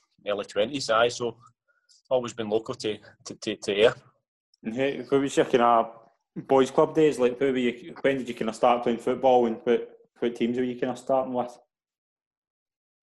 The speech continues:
Speaker 1: I was actually quite late getting into football. Um, I was talking about it the other day 'cause my wee boy's five now and I help out his team. I was actually ten year old when I started,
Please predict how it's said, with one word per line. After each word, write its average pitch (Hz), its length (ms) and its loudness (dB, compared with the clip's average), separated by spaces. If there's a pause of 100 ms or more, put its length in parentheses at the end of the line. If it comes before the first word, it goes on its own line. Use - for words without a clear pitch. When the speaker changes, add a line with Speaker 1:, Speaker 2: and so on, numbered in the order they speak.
(1900)
Speaker 1:
I 143 140 2
was 196 120 4
actually 156 300 2
quite 135 280 0
late 147 280 2
getting 180 180 -2
into 170 140 -4
football. 160 680 0
Um, 120 500 -2 (640)
I - 40 -12
was 113 100 -12
talking 135 180 -4
about 113 120 -2
it 98 100 -2
the 101 80 4
other 101 160 2
day 120 160 -4
'cause - 220 -12 (260)
my 123 140 0
wee 120 140 -2
boy's 107 260 -2
five 123 320 2
now 131 120 0
and 120 100 -2
I 113 40 -2
help 117 220 -2
out 117 160 -4
his 120 120 -2
team. 143 240 -6
I 143 80 4
was 147 120 -4
actually 104 500 -2 (680)
ten 120 220 -4
year 113 120 -8
old 151 220 -4
when 160 100 -8
I 156 40 -4
started, 147 480 -2